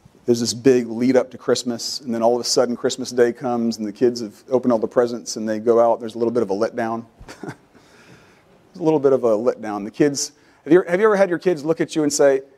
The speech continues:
"Is that all the presents there are?" <laughs> "Is that all?" Like they were hoping for something else, or they, they were wanting something else.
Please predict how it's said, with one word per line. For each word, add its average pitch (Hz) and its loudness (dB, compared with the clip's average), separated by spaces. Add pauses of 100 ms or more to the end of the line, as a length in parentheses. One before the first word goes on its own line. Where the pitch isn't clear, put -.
"Is 143 2
that 151 6
all 147 0
the 143 -6
presents 147 -2
there 143 -2
are?" 147 -12 (680)
<laughs> - -20
"Is 147 4
that 143 2
all?" 135 0 (640)
Like 127 4
they 131 2
were 127 2
hoping 143 0
for 135 -2
something 135 -2
else, 131 0
or 120 -4
they, 120 0
they 120 2
were 117 2
wanting 131 0
something 127 -6
else. 131 -4